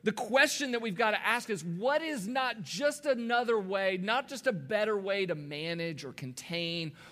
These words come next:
or handle our conflict, but how do we resolve our conflict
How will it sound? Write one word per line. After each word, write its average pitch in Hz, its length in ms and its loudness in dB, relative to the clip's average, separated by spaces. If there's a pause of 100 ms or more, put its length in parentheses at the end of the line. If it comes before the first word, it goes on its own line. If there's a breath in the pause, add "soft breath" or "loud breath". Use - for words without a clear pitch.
or 147 120 2
handle 175 680 4
our 156 140 6
conflict, 143 680 -2 (720 loud breath)
but 196 140 6
how 226 280 6
do 269 200 2
we 226 200 2
resolve 156 960 2
our 113 140 -8
conflict - 720 -14